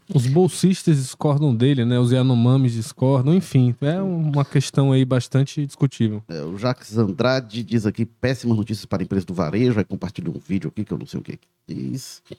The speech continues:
Speaker 2: É, Marco Vander diz, "Cem dias de desgoverno." E João do Cariri fala, "Escândalo do mensalão, terceira grave crise política do governo."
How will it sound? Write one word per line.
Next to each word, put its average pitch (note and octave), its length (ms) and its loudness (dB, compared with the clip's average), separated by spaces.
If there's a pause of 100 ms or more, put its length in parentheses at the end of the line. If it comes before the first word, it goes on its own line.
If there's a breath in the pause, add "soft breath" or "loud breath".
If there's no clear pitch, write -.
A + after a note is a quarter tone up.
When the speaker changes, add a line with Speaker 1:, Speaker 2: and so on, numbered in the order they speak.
(600 loud breath)
Speaker 2:
É, F2 520 2 (140)
Marco A2 760 0
Vander G2+ 580 2 (680 loud breath)
diz, F#2+ 300 -4
"Cem B2 320 0
dias G#2+ 320 2
de - 80 -4
desgoverno." A2 1120 2
E G2 120 2
João G#2+ 260 4
do A#2 80 -2
Cariri A2+ 480 0
fala, D2 420 -2 (440 loud breath)
"Escândalo C#3+ 560 -2
do B2+ 100 0
mensalão, A2 600 0
terceira A2+ 420 0
grave G#2+ 300 -2
crise A2 260 -4
política G#2 340 -6
do G2+ 100 0
governo." F2 680 0